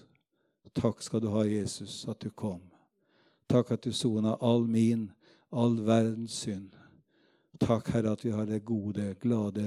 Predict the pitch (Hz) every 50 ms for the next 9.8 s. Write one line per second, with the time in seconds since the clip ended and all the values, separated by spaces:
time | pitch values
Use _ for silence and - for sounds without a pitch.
0 | 104 104 104 98 98 98 98 - - 113 101 104 101 - - 113 - 107 101 95
1 | 92 101 107 98 _ _ _ _ _ _ _ _ _ _ _ _ _ _ _ _
2 | - - 117 107 - - - 117 107 104 95 - - 110 - - - - - _
3 | _ _ _ _ _ _ - 135 120 143 147 143 139 135 143 147 143 127 120 117
4 | 107 104 101 - - 104 98 98 98 95 95 98 101 - - - _ _ _ _
5 | _ _ _ _ _ _ _ _ _ _ _ _ - 127 120 110 - 139 131 127
6 | - - 123 127 127 - - - 143 135 131 117 107 113 113 110 - 135 135 143
7 | 127 120 123 123 139 147 127 110 - _ _ _ _ _ _ _ _ _ _ _
8 | _ _ - 117 113 - 131 120 92 117 117 117 117 117 120 - - - 131 123
9 | 117 127 135 143 143 - _ _ _ _ _ _ _ - 123 117